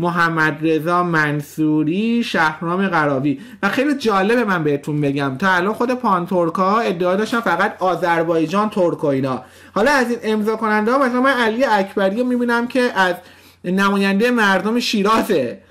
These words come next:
نماینده مردم شیراز تو این فراکسیون چی کار می‌کنه؟ من واقعاً موندم. یعنی شما ببینید چه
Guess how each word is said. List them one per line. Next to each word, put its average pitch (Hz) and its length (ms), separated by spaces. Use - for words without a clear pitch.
نماینده 240 580
مردم 254 520
شیراز 254 520
تو 294 80
این 233 120
فراکسیون 208 640
چی 202 140
کار 208 280
می‌کنه؟ 208 320
من 240 220
واقعاً 202 340
موندم. 190 380
یعنی 185 180
شما 196 200
ببینید 220 280
چه 240 260